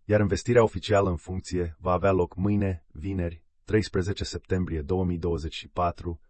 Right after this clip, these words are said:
la ora zece, prin sistem videoconferință, în sala Nicolae Iorga din Palatul Administrativ. Conform acordurilor din coaliția guvernamentală,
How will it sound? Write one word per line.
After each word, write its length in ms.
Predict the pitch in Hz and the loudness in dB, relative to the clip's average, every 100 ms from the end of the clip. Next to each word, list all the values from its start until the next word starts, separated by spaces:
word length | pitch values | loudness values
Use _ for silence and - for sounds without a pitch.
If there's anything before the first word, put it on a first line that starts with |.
| _ _ | _ _
la 140 | - 92 | -2 2
ora 220 | 98 87 | 4 2
zece, 460 | 78 98 - 78 - - _ - | 0 -4 -4 -8 -10 -20 _ -20
prin 160 | - 101 | -4 -4
sistem 360 | - - 113 107 | -4 -2 0 0
videoconferință, 1040 | 104 101 - 87 - 90 90 - 90 87 _ _ _ | 2 0 0 -4 -4 -4 -2 -4 -6 -8 _ _ _
în 100 | 85 | -8
sala 300 | 80 110 107 | 2 6 6
Nicolae 440 | 101 - 87 90 85 | 4 0 0 2 2
Iorga 400 | 87 82 80 78 | 0 -2 -4 -4
din 160 | 82 | -6
Palatul 460 | - 82 85 - 78 | -4 -2 -2 -4 -6
Administrativ. 920 | 71 76 78 - - - - - _ _ _ _ _ _ - | -6 -6 -8 -10 -14 -14 -16 -18 _ _ _ _ _ _ -4
Conform 360 | 101 - 120 | 0 4 6
acordurilor 640 | 107 - 117 104 98 95 90 | 6 6 4 4 2 2 2
din 140 | 87 | 0
coaliția 460 | 80 85 95 - 90 | 0 0 0 0 -2
guvernamentală, 920 | 80 85 82 80 76 90 87 85 82 | -2 -4 -2 -2 -2 0 0 0 -4